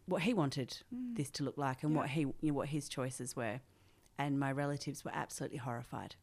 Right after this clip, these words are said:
Speaker 2: Wow.
Speaker 1: "You can't talk to him about that.
Speaker 2: Mm.
Speaker 1: He knows he's dying. Like,
Speaker 2: Yeah.
Speaker 1: this isn't going to be a surprise to him.
Speaker 2: Yeah.
Speaker 1: So this is a way that we can give people some control."
Speaker 2: Absolutely.
Speaker 1: Uh, but people are just so afraid to have that conversation
Speaker 2: Yeah.
Speaker 1: because, you know,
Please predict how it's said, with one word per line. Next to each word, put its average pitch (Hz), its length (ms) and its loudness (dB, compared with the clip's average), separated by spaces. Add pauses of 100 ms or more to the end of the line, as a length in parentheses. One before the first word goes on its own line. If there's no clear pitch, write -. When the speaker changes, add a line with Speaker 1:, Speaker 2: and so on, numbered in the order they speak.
Speaker 2:
Wow. 185 360 -10
Speaker 1:
"You 151 80 0
can't 151 280 -2
talk 147 200 -4
to - 80 -8
him 131 160 0
about 127 280 -4
that. - 280 -8 (180)
Speaker 2:
Mm. 180 200 -14 (420)
Speaker 1:
He 165 120 6
knows 220 220 4
he's 135 120 0
dying. 165 540 6 (220)
Like, 202 140 6
Speaker 2:
Yeah. 196 40 -4 (100)
Speaker 1:
this 202 100 2
isn't 208 200 6
going 190 240 8
to 170 80 0
be 175 100 8
a 165 60 8
surprise 190 520 6
to 160 80 2
him. 147 280 4
Speaker 2:
Yeah. 262 240 4 (260)
Speaker 1:
So 170 420 6 (220)
this 190 180 2
is 170 120 2
a 170 80 6
way 160 180 6
that 151 140 0
we 151 80 4
can 156 200 4
give 151 380 2 (100)
people 151 260 2
some 139 220 4
control." 139 520 0 (180)
Speaker 2:
Absolutely. 160 680 -4
Speaker 1:
Uh, 156 140 4
but 170 240 4
people 175 320 4
are 165 200 4
just 156 360 -2 (200)
so 151 320 2
afraid 143 520 2
to 143 100 -2
have 139 220 0
that 135 160 -2
conversation 131 760 0
Speaker 2:
Yeah. 117 200 2
Speaker 1:
because, 139 340 -2 (120)
you 165 160 2
know, 131 60 -4